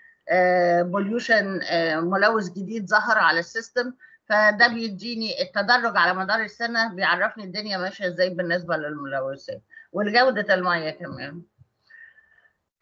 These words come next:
آه، غير الاتروفيكيشن اللي هو أكتر حاجة بتقلقني في البحيرات، الكيميكال أناليسيس بقى.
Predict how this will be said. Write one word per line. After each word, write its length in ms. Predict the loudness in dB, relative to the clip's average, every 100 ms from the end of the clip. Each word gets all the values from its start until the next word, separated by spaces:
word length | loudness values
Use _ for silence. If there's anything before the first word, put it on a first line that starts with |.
| -8 -6 2
آه، 680 | 6 6 6 6 6 2 0 -8 -18 -20 _ _ _ _ _ _ -8
غير 260 | 0 2 2
الاتروفيكيشن 960 | 0 -2 -2 -4 -4 -2 0 2 0 0
اللي 120 | -2
هو 160 | 0
أكتر 320 | 2 2 2 2
حاجة 240 | 0 -2
بتقلقني 540 | -4 -8 -6 -6 -8
في 80 | -10
البحيرات، 640 | -4 -4 -2 -2 0 -2 -6
الكيميكال 480 | -2 -4 -2 -2
أناليسيس 520 | 0 2 2 0 -8 -8
بقى. 240 | -8 -8